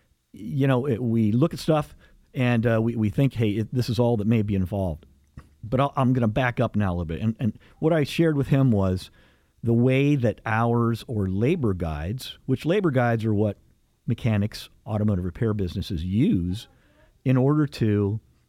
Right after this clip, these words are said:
uh, be able to determine a, an estimate of time and a quote, right? <clears throat> Well, those labor guides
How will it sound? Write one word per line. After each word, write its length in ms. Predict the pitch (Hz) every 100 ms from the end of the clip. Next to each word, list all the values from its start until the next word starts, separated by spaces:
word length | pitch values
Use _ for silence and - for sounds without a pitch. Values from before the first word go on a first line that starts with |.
| _ -
uh, 260 | 110 98 98
be 200 | 110 120
able 140 | 120
to 100 | -
determine 720 | 107 104 - 127 120 107 101 - _ -
a, 80 | 113 _ _ _ -
an 120 | 120
estimate 460 | 131 185 113 87 -
of 120 | -
time 360 | - 131 135 110
and 80 |
a 40 | 90
quote, 360 | - 180 101 -
right? 220 | 110 151 _ -
<clears throat> 180 | - - _ _ _ -
Well, 140 | 120 113
those 340 | 156 240 185
labor 320 | 147 151 135
guides 540 | 107 117 104 85 90